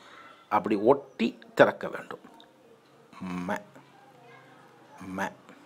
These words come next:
ம. இந்த நிலையில் சீயில் தொடங்கி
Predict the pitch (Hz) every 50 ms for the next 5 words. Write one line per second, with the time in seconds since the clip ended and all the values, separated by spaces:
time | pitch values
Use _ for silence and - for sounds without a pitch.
0 | - - - - - - - - - - - - - - - - - - - -
1 | - - - 110 107 107 104 - - - - - - - - - - - - -
2 | - - - - - - - - - - - - 117 120 135 147 143 135 123 127
3 | 107 104 113 123 131 151 160 123 117 110 98 117 143 196 233 - - - - -
4 | - - - - - - - - - - - - - - - - - - - -
5 | - - - - - - - - - - - - 1077 1077 1077 1077 - 719 719 1077
6 | - - - - - - - - - - - - - - 160 175 175 165 156 147
7 | 123 110 101 - - 113 113 135 147 151 160 165 208 240 262